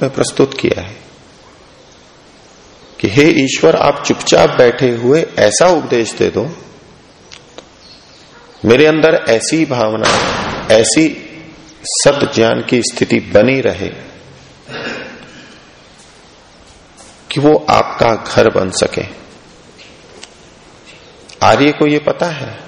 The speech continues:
भक्त को ये पता है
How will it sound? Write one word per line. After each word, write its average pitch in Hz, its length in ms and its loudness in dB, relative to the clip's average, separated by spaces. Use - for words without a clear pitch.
भक्त - 280 0
को 151 140 4
ये 151 140 4
पता 143 340 0
है 113 180 -8